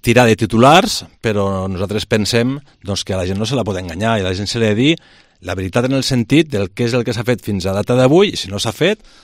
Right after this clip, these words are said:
doncs no passa res, però que es digui, però que no es digui una cosa que no, que no és. Podem continuar, vull dir, de fet nosaltres, eh, a la Comissió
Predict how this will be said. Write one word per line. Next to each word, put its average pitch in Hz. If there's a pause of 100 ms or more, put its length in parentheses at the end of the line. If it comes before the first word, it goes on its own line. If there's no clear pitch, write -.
(120)
doncs 95
no 104
passa 143
res, 190
però -
que 95
es 95
digui, 131
però 101
que 98
no 127
es 110
digui 147
una 139
cosa 143
que 123
no, 113 (260)
que 117
no 117
és. 95 (1120)
Podem 139
continuar, 139
vull 107
dir, 101
de 101
fet 123
nosaltres, 127
eh, -
a 104
la 101
Comissió 110